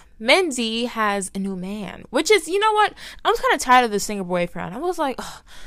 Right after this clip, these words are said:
somebody get rid of him." And the writers just, like, they, like, wanted my mind, and they were just like, "Amina, we're listening." I'm like, "Yes, thank you.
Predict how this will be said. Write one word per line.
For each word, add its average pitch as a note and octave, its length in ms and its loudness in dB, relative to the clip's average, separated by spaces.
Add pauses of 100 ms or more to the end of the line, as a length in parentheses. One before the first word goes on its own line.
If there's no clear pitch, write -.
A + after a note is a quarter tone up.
(180)
somebody F#4 260 -6
get G3 180 -6
rid - 140 -16
of - 120 -10
him." - 360 -18
And G3 100 -8
the G3+ 60 -6
writers G3+ 340 2
just, A#3+ 180 -6
like, G3 280 -8
they, A3 160 -4
like, G#3+ 280 -6 (140)
wanted F3 260 -6
my F#3 140 -8
mind, E3+ 560 -10
and - 100 -14
they - 60 -14
were - 80 -12
just - 180 -12
like, - 160 -16
"Amina, - 340 -12
we're - 120 -16
listening." - 420 -12
I'm G3+ 80 -12
like, G3+ 220 -12
"Yes, - 760 -2 (680)
thank D#4+ 340 -2
you. - 80 -16